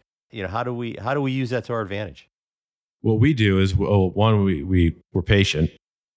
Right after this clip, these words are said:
Speaker 2: Uh, I think we're probably more patient than most investors out there. Uh, but you, you kinda have to be patient, uh, to, to capture some of those early on gains. Uh, one, two, you gotta diversify, 'cause to your point, Mike, not everything is gonna work. You know, y-,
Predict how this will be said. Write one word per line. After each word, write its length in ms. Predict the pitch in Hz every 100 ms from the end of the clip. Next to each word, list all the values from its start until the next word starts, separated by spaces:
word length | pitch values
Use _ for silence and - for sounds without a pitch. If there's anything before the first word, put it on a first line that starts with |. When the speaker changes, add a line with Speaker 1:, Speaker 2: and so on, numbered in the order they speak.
| -
Speaker 2:
Uh, 140 | 80 -
I 80 |
think 180 | 95 113
we're 60 | 101
probably 260 | 120 104
more 200 | 98 101
patient 460 | 90 - 98 - 90
than 140 | 87
most 300 | 85 85 -
investors 420 | 87 85 85 80 80
out 280 | 82 78
there. 340 | 78 71 76 -
Uh, 200 | - 80
but 380 | 76 - 85 78
you, 140 | 107 104
you 200 | 104 101
kinda 220 | 127 120
have 260 | 95 117 110
to 60 |
be 100 | 107
patient, 640 | 92 104 95 92 92 85 78 - -
uh, 320 | 90 85 80 -
to, 460 | - 98 87 87
to 160 | - -
capture 400 | - 117 104 107
some 240 | - 104
of 60 | 90
those 140 | 87
early 280 | 85 92 90
on 160 | 87 85
gains. 560 | 90 92 90 85 - - _ _ _ _
Uh, 300 | - 90 85
one, 720 | 82 95 98 92 95 101 110 147
two, 160 | -
you 120 | 113
gotta 140 | 110 101
diversify, 640 | 98 98 107 - 92 87
'cause 200 | 90 98
to 120 | -
your 80 | 101
point, 280 | - 104 90
Mike, 240 | 87 85
not 180 | 90 92
everything 320 | 92 90 87
is 100 | 85
gonna 200 | - 80
work. 360 | 73 85 76 -
You 80 | 87
know, 40 | 87
y-, 220 | 76